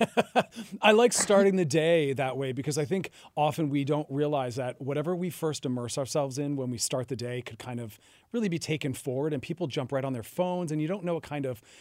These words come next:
drama or negativity you're gonna encounter. So I love that you're holding the space. It's an honest moment. You're writing. Um, so something you said, and this was actually a really funny moment. So I was listening to your music, and I was at home, and I was doing my thing because, you know, I, uh,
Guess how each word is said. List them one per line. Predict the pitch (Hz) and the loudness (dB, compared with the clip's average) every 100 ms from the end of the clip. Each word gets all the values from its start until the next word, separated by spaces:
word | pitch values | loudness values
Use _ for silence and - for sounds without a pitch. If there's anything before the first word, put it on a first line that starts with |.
| - - | -18 -10
drama | 127 151 156 165 | -2 0 2 2
or | 147 | 0
negativity | 135 127 151 139 | -2 -4 -4 -4
you're | 139 | -4
gonna | 127 | -4
encounter. | 120 - 165 156 | -6 -8 -6 -4
So | - | -2
I | 135 | -2
love | 135 160 165 | 0 0 0
that | 160 | -4
you're | 147 | -4
holding | 120 147 143 | -4 -2 -2
the | 127 | -2
space. | - 131 131 131 131 - _ - | -2 -2 -2 -2 -2 -6 _ -20
It's | - | -8
an | 135 - | -8 -6
honest | 135 139 127 | -4 -2 -2
moment. | 131 127 127 113 | 0 0 -4 -6
You're | 123 | -8
writing. | 113 123 135 147 151 - - _ | -4 -4 -2 -2 -4 -8 -20 _
Um, | - 160 156 147 - _ | 0 2 2 -2 -10 _
so | - - | 0 4
something | 185 - 220 226 311 | 6 6 4 4 2
you | 302 254 | 2 2
said, | - 180 110 | 4 2 2
and | 127 | -2
this | 156 | -2
was | 240 | 2
actually | 180 170 160 | 0 2 0
a | |
really | 139 147 | 2 0
funny | - 139 | 0 -2
moment. | 135 131 110 - | 0 -2 -6 -2
So | - 143 | 2 2
I | 143 | 2
was | 139 | -2
listening | 147 139 196 | 0 0 0
to | - 247 | 0 0
your | 202 | -2
music, | 123 104 123 117 | -2 -4 -6 -6
and | 123 | -4
I | |
was | 123 | -4
at | 151 | -4
home, | 107 113 104 117 123 - - - | -6 -8 -8 -8 -8 -14 -20 -8
and | 143 139 143 143 | -2 0 0 -2
I | 139 | -2
was | 131 | -2
doing | 151 165 | 0 0
my | 175 | 0
thing | - 120 117 120 | -2 -6 -6 -8
because, | 123 127 113 - | -6 -6 -6 -6
you | 127 | -6
know, | 107 101 | -6 -8
I, | - 120 | -4 -4
uh, | - 123 | -2 -4